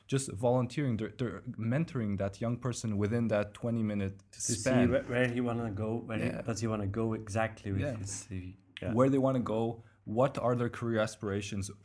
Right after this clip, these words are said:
Speaker 1: where are they good at, what have they experienced, and then they can start the, the assessment of the C V once they have certain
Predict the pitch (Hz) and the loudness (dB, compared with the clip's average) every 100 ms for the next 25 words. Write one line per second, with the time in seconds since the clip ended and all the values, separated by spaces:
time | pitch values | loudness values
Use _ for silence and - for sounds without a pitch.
0 | _ _ 104 120 131 123 123 117 101 107 | _ _ 2 6 6 6 2 0 0 2
1 | 107 104 113 123 135 123 110 - - 107 | 0 2 0 0 -2 -2 -4 -6 -4 -2
2 | 107 104 - - - - 107 107 113 135 | -2 -2 -6 -12 -14 -2 2 2 4 4
3 | 139 143 - 113 117 123 104 107 - 113 | 4 2 -4 -4 -2 0 -2 -2 2 4
4 | 110 104 - - 101 95 104 98 104 101 | 4 0 -10 -6 -4 -2 -2 -2 -2 -4
5 | 110 101 92 92 110 98 107 101 110 123 | -4 -4 -6 -4 -4 -2 0 2 2 0
6 | - 104 110 104 - 110 98 98 90 | -2 -2 0 0 -2 -6 -4 -4 -4